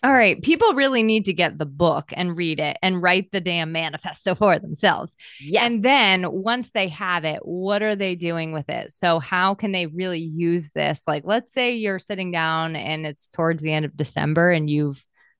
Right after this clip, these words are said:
Speaker 1: read this entire book in a day, and now you have your damn manifesto. So what do you use it for coming into the, the coming year on a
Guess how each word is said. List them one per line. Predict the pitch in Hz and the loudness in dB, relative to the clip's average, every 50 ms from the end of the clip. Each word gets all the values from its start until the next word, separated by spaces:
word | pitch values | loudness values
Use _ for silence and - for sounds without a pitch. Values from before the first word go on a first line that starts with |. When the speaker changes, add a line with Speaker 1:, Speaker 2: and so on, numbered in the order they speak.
| _ _ - - _ _ _ _ _ - | _ _ -20 -20 _ _ _ _ _ -6
Speaker 1:
read | - 151 160 156 147 | -2 0 0 0 0
this | 139 147 - - | 0 -2 -4 -2
entire | 147 143 143 135 - 135 | -2 0 0 0 0 0
book | - 143 143 - | 0 -2 -2 -2
in | 139 135 | -4 -4
a | 135 | -4
day, | - 127 - - 220 226 - - - - - | -2 -2 0 0 0 0 -2 -6 -12 -4 0
and | 175 190 | 2 4
now | 185 180 165 | 4 4 4
you | 170 180 180 | 4 4 4
have | 170 170 165 147 | 4 4 2 2
your | 160 160 | 2 0
damn | 147 160 156 147 147 | 0 0 -2 -2 -2
manifesto. | 147 147 151 147 - - 156 - - - 156 | -4 -4 -4 -4 -4 -6 -6 -6 -6 -8 -4
So | 147 - 202 | 0 2 2
what | 180 180 180 185 196 196 - 196 | 2 2 2 2 2 2 2 0
do | 233 | -2
you | 254 233 220 220 | 0 0 0 0
use | 214 196 185 196 208 226 254 285 330 277 | -2 -2 0 0 2 2 2 2 2 0
it | 277 220 - _ | -2 -4 -4 _
for | - 185 170 151 147 143 143 165 214 262 302 - | -10 -8 -6 -4 -4 -4 -2 -2 -4 -4 -6 -6
coming | - 254 202 202 196 | -6 -4 -2 -2 -2
into | 196 190 180 185 | -2 -2 -4 -4
the, | 165 175 170 160 156 - _ | -2 -2 -2 -2 -2 -4 _
the | - 160 | -8 -8
coming | - - - 202 196 190 185 180 | -8 -4 0 2 2 2 2 2
year | 170 160 180 190 180 156 143 - 196 269 277 _ _ _ _ _ _ _ _ _ _ _ _ _ _ _ _ _ _ _ _ - - _ _ _ _ _ - | 0 0 2 2 2 4 4 4 2 2 0 _ _ _ _ _ _ _ _ _ _ _ _ _ _ _ _ _ _ _ _ -20 -20 _ _ _ _ _ -6
on | 185 180 180 | -4 -2 -2
a | 170 165 156 | -2 -4 -6